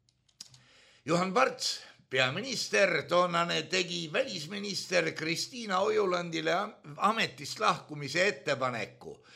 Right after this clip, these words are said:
Välisministeeriumist oli mingid salajased dokumendid ära kadunud. Ojuland keeldus.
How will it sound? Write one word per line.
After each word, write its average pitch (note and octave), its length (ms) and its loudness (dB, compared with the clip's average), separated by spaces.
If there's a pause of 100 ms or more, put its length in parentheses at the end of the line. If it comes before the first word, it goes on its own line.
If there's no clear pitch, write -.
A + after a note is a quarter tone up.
(220)
Välisministeeriumist E3+ 1200 -2
oli G#3 160 -4
mingid G#3+ 320 -8
salajased G#3+ 600 2
dokumendid D3+ 640 2
ära D3 340 6
kadunud. B2 500 -4
Ojuland A#3 800 4
keeldus. D3+ 840 6